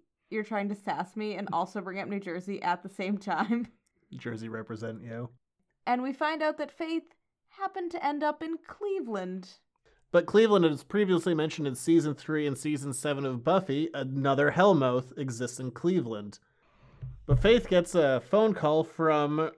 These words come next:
Speaker 2: her
Speaker 1: Ex?
Speaker 2: Nah, we're just gonna call him a lay.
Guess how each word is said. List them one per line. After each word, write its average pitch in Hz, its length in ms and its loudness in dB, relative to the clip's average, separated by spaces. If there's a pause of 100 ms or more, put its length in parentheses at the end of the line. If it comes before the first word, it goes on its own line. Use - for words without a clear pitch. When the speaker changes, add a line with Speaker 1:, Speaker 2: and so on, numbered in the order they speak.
(160)
Speaker 2:
her 131 640 0 (800)
Speaker 1:
Ex? - 380 -8 (280)
Speaker 2:
Nah, 208 280 2
we're 202 100 0
just 185 120 -2
gonna 147 160 -4
call 156 180 -2
him 131 80 0
a 120 80 -2
lay. 117 320 -6